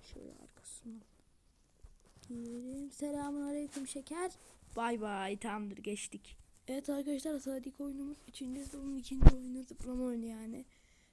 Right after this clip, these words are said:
Biriniz gitsin, vallahi ben gitmem. Üç yüz kırk koşuyor lan. Üç yüz kırk zıplamıyor, koşuyor.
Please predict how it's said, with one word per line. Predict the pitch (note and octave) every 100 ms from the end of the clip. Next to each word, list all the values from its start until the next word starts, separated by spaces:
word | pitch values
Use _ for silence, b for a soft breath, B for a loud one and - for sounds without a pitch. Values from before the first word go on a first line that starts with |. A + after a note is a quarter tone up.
| b
Biriniz | D4 D4 D4 C4
gitsin, | C4+ - C#4
vallahi | B3+ A#3+ A#3 - B3+
ben | B3
gitmem. | A#3 - A#3 A#3 A#3 - - _ - - - - - - - - - - -
Üç | A#3 -
yüz | C4+
kırk | - E4+ E4+
koşuyor | D4 C4+ - F#4 G4+
lan. | C5+ B4+ - B B B B
Üç | D4
yüz | - -
kırk | - F#4 F4 - - - C#4
zıplamıyor, | C#4+ F4+ G#4 A4+ F#4 D4+
koşuyor. | D4+ D4 G4+ G4+ E4+